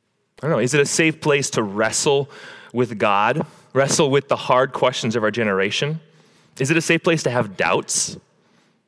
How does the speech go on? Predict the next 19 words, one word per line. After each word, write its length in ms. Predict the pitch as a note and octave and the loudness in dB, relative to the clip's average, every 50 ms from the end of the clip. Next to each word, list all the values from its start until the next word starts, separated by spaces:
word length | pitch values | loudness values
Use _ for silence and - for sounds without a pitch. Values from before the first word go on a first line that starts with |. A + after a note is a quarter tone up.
| _ _ _ _ _ _ _ _ _ _ _ - | _ _ _ _ _ _ _ _ _ _ _ -4
Right? 200 | A2+ A#2 C3+ - _ _ _ _ _ _ _ _ _ _ _ _ _ _ _ _ _ _ _ - | -4 -4 -4 -4 _ _ _ _ _ _ _ _ _ _ _ _ _ _ _ _ _ _ _ -10
Is 100 | C3 A#2+ | -6 -4
it 60 | C#3+ | -2
a 60 | C#3+ C#3 | 0 0
safe 240 | - D#3+ E3 D#3+ | 2 2 0 2
place 240 | - F3 D#3+ E3 - | 2 2 0 0 0
to 80 | - C#3+ | -4 -4
be 160 | B2+ C3+ C3+ | 0 2 0
as 100 | C3 - | 0 0
confused 580 | - C#3+ B2 - - C3+ C3 C3+ D3+ E3 D3+ - | -2 -2 -2 -2 0 0 2 2 2 0 2 2
as 140 | A#2 A#2+ | 0 2
the 80 | - B2 | 0 -2
disciples 500 | G#2+ A2 - - G#2+ A#2 - D3 D#3 D3 | -6 -4 -2 0 0 0 2 0 -4 -2
were 300 | C#3+ C#3+ D3+ E3+ G#3 - - - - | 0 0 0 0 0 -2 -8 -12 -6
in 100 | A#2+ B2+ | -2 -2
the 80 | B2 | 0
Gospel 340 | A#2+ A#2 A#2 C3+ - - B2+ | 2 2 2 0 -2 -2 -2
of 60 | A#2 | -2
Mark? 340 | A#2+ G#2+ G#2 C3 D#3+ - - | 0 2 0 0 0 -4 -12